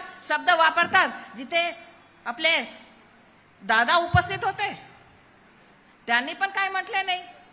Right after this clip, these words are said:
त्यांनी पण त्याच्यात त्यांनी आपलं स-, आपलाच हे विषय मांडला. जेव्हा तुम्ही हे कार्यक्रम घेता तर तुम्ही बाबांना तुम्ही सांगायला पाहिजे होतं,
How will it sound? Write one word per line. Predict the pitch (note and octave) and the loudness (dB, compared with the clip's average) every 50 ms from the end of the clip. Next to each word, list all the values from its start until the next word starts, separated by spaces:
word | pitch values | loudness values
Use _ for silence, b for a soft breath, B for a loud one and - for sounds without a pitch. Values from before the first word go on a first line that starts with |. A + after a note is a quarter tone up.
| _ _ _ _ _ _ _ _ _ _ - | _ _ _ _ _ _ _ _ _ _ 0
त्यांनी | B3+ C4+ C#4+ E4 F#4 | 2 2 2 2 0
पण | G4 - F#4+ F#4+ F4+ | 0 0 0 0 2
त्याच्यात | F#4 F4 E4+ E4+ - F4+ F4+ | 2 0 2 2 2 2 2
त्यांनी | F4+ F4+ F4+ F4 E4+ E4+ F4 F4 E4+ | 2 0 -2 -2 -2 -2 -2 0 2
आपलं | E4+ E4 D#4 D#4+ E4 E4 E4+ E4+ E4 | 2 2 0 0 0 2 2 2 2
स-, | E4 - - - - - - - - - _ _ _ - - _ _ _ - _ _ _ _ - - - - | -2 -6 -14 -16 -18 -20 -20 -20 -20 -20 _ _ _ -20 -20 _ _ _ -20 _ _ _ _ -20 -18 -10 -6
आपलाच | - B3+ B3+ E4 E4+ F#4 F#4 F#4 | -6 -4 0 2 2 2 2 0
हे | E4+ | -2
विषय | E4+ D#4+ D#4 D4 - E4+ | -2 -2 -6 -6 -4 -2
मांडला. | D#4+ D#4 D4+ D4+ D4+ D4+ D4+ D4 C#4+ - - - - - - - - - - - - _ - _ _ _ _ - - - _ _ _ - - A3+ - _ _ _ _ - _ _ _ - _ _ _ - - | 0 4 4 2 2 2 -2 -4 -4 -6 -18 -20 -20 -20 -20 -20 -20 -20 -20 -20 -20 _ -20 _ _ _ _ -20 -20 -20 _ _ _ -20 -20 -20 -20 _ _ _ _ -20 _ _ _ -20 _ _ _ -14 -8
जेव्हा | G3+ A#3+ A#3+ C4 D#4 F4+ | -6 -4 -2 0 0 0
तुम्ही | F4 F#4+ F#4 G4 A4+ | 0 -2 -6 -4 0
हे | A#4+ F4 | 0 0
कार्यक्रम | - D#4+ D4 D4 D4+ D4 D#4 D#4 D4+ | 4 4 4 4 4 2 -2 -4 -2
घेता | C#4 C#4 C#4 A#3+ C#4+ C#4+ | 0 0 2 4 4 2
तर | D#4 F4 E4+ | 2 0 -6
तुम्ही | E4 D#4 E4+ F4 | -8 -10 -12 -12
बाबांना | F4 C#4+ B3+ B3+ B3+ B3+ D#4+ E4 F4 F4+ | -10 -6 -4 -4 -2 -2 -4 -4 -4 -4
तुम्ही | F4 F4+ F4 F#4 | -6 -8 -12 -10
सांगायला | F4 - C4+ C4+ D#4+ G4 G4+ G4+ | -6 -6 -4 0 0 0 2 2
पाहिजे | G4 F#4+ E4+ D#4 D4 C#4+ C4+ | 2 2 2 2 2 0 -2
होतं, | A#3+ A3 G#3+ G#3+ A3 G3 F#3+ | -4 -4 -6 -8 -10 -12 -12